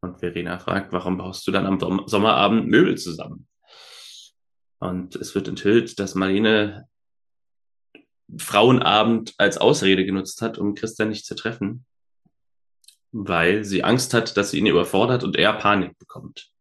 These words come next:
Und das Telefon klingelt und sie geht nicht ran. Und in der nächsten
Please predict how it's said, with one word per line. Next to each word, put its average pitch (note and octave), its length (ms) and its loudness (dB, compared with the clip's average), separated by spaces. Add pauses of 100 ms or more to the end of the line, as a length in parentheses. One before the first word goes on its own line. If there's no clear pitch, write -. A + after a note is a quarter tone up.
(880)
Und E2 140 -4
das - 120 -16
Telefon G#2 340 4
klingelt - 640 -4 (520)
und E2+ 120 -8
sie F2 100 -4
geht F2 180 -6
nicht - 200 -8
ran. F#2 360 0 (640)
Und - 140 -6
in - 60 -6
der D#2+ 100 4
nächsten F2 540 -2